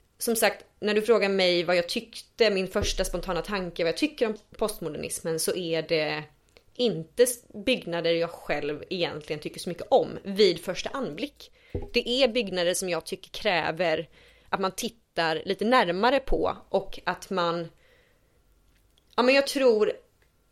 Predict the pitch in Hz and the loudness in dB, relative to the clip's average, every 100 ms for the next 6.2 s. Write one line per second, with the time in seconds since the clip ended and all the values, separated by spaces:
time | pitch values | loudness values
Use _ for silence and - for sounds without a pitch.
0 | _ _ _ _ 208 208 208 - 247 214 | _ _ _ _ -6 -6 -8 -2 2 4
1 | 190 196 196 214 202 - - - - 196 | 4 2 0 -4 -4 -4 -6 -8 -2 0
2 | 175 170 170 _ _ - 190 233 233 - | 2 0 -4 _ _ -10 0 4 4 2
3 | 277 262 - 302 254 - - _ _ _ | 2 0 0 0 0 0 -6 _ _ _
4 | 214 247 240 262 240 240 262 233 220 202 | -6 -4 0 0 2 2 2 0 0 2
5 | 190 190 208 196 202 202 262 233 196 214 | 2 0 -2 -2 -2 0 0 0 -2 -2
6 | 233 - | -4 -6